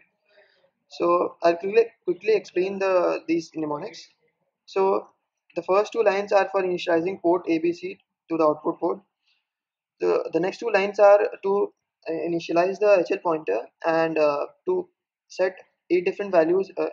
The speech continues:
in the memory locations. So the, the next line, the few lines are for, uh, loading the fir-, the, loading the first weight from the memory gra-, location and outputting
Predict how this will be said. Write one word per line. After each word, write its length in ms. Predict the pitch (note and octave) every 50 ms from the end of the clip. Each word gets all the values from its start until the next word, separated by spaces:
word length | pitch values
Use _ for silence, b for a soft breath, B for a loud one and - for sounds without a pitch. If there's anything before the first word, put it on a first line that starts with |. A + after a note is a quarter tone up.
| - -
in 140 | D#3+ D#3+ D#3
the 220 | D#3 D3+ D3+ D3 D3
memory 220 | D3+ D#3 D#3 D#3
locations. 600 | D#3 D3 - D#3 C#3+ - - - - - - - _ _ _ _ _ _ _ _ _ _ _ _ _ _ _ _ _ _ _
So 380 | _ - F#3 F#3+ F#3 A#3+ - - - _ _ _ _ _ _ _ _ _ _
the, 320 | - E3 D#3+ D#3+ D#3+ E3 - - - D#3
the 100 | E3 E3
next 280 | F3+ F#3 - - - _ _ _ _ -
line, 300 | D#3+ E3 E3 E3+ E3 E3
the 120 | E3+ E3
few 180 | - F3 F3+ F3+
lines 300 | F3+ E3+ F3+ F#3+ - - - D#3+
are 200 | D#3 D#3 D#3+ D#3+ -
for, 440 | - E3 D#3+ D#3+ D#3+ D#3+ D#3+ D3+ C#3
uh, 40 | C#3 - _ _ _ _ _ _ _ _ _ _ _ _ _ _ _ _ _ _ _ _ -
loading 300 | D#3+ E3 E3 E3+ F3+ F#3+
the 80 | G3 G3
fir-, 320 | - F3+ E3+ F3 - E3 E3+
the, 60 | E3+
loading 440 | E3 D#3+ D#3+ D#3+ E3 E3 E3 F3+ F#3+
the 100 | G3 G3
first 340 | - - F3 F#3+ G3 - -
weight 200 | E3 F3 F#3 F#3 -
from 160 | - E3 E3
the 260 | E3 E3 D#3+ D#3 D3+ D3+ -
memory 240 | D3+ D3+ D#3 D#3+ E3
gra-, 380 | D#3+ D#3 D#3 D#3+ - - D#3
location 420 | D3+ D3+ - D#3 D3 - - G#3 A3+ - b b b b b b -
and 140 | - - -
outputting 580 | - E3 E3 E3 - F#3 F3+ F3+ G3+ G#3+ G#3+ -